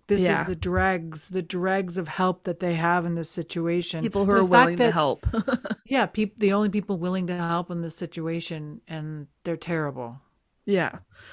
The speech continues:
Speaker 2: Well, while this is happening, Brennan is actually on, on the computer with Zach. Um,
Speaker 1: Yes.
Speaker 2: and they're kind of, he's helping her identify one of the bodies. And he overhears this and <laughs> is like, "Congratulations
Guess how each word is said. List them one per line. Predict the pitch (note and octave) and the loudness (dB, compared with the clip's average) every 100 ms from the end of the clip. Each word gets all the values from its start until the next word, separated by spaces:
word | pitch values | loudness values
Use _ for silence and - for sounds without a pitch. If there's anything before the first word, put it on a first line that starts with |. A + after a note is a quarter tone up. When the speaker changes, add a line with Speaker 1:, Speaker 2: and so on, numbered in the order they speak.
| - | 0
Speaker 2:
Well, | A#3+ B3 - - _ _ _ _ - | 6 6 4 -2 _ _ _ _ -6
while | G3 A3 B3+ | 2 4 4
this | D4+ D4+ | 0 -2
is | D4 | 0
happening, | F#3+ F#3 A3 A3 | 0 0 0 -2
Brennan | F#3 F#3+ G#3+ A3+ | 0 0 0 -2
is | G3 | 0
actually | F3 E3+ G#3 F#3+ | 0 0 -2 0
on, | F3 F3 F3 F3 F3 - _ _ - | 2 4 2 2 -2 -6 _ _ -2
on | F#3+ F#3 | 0 2
the | F#3 | 0
computer | F3+ - F#3 F3 | -2 2 2 4
with | E3 D#3 | 0 -2
Zach. | E3 E3 D#3 B2 F#3+ - _ _ _ _ _ _ _ _ - | -2 4 6 6 2 -4 _ _ _ _ _ _ _ _ 0
Um, | F3 D#3+ D#3+ | 4 4 2
Speaker 1:
Yes. | D#3 | -2
Speaker 2:
and | F3 F3+ | -4 0
they're | F3 | 0
kind | F3 F#3+ F3+ F3 | 0 0 2 2
of, | F3 E3+ E3 D#3+ D#3+ E3+ - _ _ _ _ | 2 4 4 2 -2 -8 -18 _ _ _ _
he's | - G#3+ - | -4 -2 2
helping | F#3+ F3+ F3 | 2 4 0
her | F3 E3 | 2 0
identify | D#3+ D#3 D#3+ E3+ D3+ C#3+ | 2 0 0 2 2 2
one | D#3 D3+ | 0 -2
of | |
the | D3 | -2
bodies. | D3 C#3 F#3+ G#3+ - _ - - _ _ - | -2 -2 -2 -4 -8 _ -20 -20 _ _ -2
And | F3+ | 0
he | F3+ A3+ A#3+ | 2 2 4
overhears | G#3+ F3+ E3+ G3 G#3 G#3+ | 4 2 0 2 4 2
this | - - E3 - | 0 -4 -6 -6
and | - F3 | -4 -4
<laughs> | - | -2
is | F#3 - | -2 0
like, | F3 F3 | 0 0
"Congratulations | A#3 A#3+ D#4+ D4+ C4+ C4 A#3+ G3+ | 0 2 2 4 2 2 -2 -2